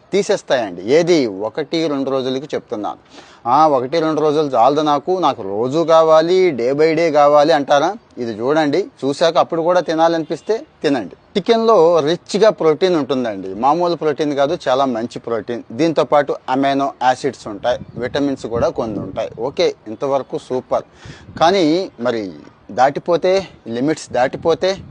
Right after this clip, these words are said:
లిమిట్ దాటిపోయి పొలోమని చికెన్ తింటానంటే శరీరంలో యూరిక్ యాసిడ్ పెరిగిపోతుందండి. యూరిక్ యాసిడ్ పెరిగిపోతే తెలుసు కదా, వేళ్లలోకి స్ఫటికాల్లాగా వచ్చేస్తాయి, కాళ్ళు మోకాళ్ళు పనిచేయవు,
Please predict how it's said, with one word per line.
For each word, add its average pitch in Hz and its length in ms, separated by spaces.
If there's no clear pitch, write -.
లిమిట్ 185 320
దాటిపోయి 170 600
పొలోమని 160 760
చికెన్ 151 280
తింటానంటే 135 1000
శరీరంలో 143 800
యూరిక్ 147 480
యాసిడ్ 131 300
పెరిగిపోతుందండి. 110 920
యూరిక్ 135 600
యాసిడ్ 147 380
పెరిగిపోతే 135 500
తెలుసు 127 360
కదా, 143 440
వేళ్లలోకి 139 640
స్ఫటికాల్లాగా 131 840
వచ్చేస్తాయి, 120 720
కాళ్ళు 123 400
మోకాళ్ళు 123 500
పనిచేయవు, 123 680